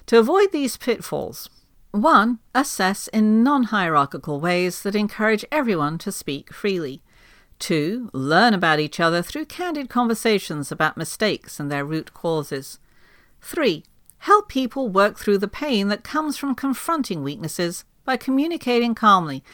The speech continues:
contextualizing the feedback, and giving the person time and space to process before having a follow-up conversation.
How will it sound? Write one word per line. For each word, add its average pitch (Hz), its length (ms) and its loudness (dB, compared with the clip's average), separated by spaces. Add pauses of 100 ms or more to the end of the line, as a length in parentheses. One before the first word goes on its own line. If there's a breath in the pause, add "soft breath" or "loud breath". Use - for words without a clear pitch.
(360 loud breath)
contextualizing 165 1040 0
the 151 100 -2
feedback, 190 720 -2
and 208 160 -2
giving 294 320 -2
the 339 80 -4
person 202 500 -2
time 175 340 -2
and 202 100 -4
space 180 400 -4
to - 140 -8
process - 640 0
before 147 360 -4
having 185 280 0
a 254 60 -2
follow-up 180 540 -2
conversation. 156 760 -6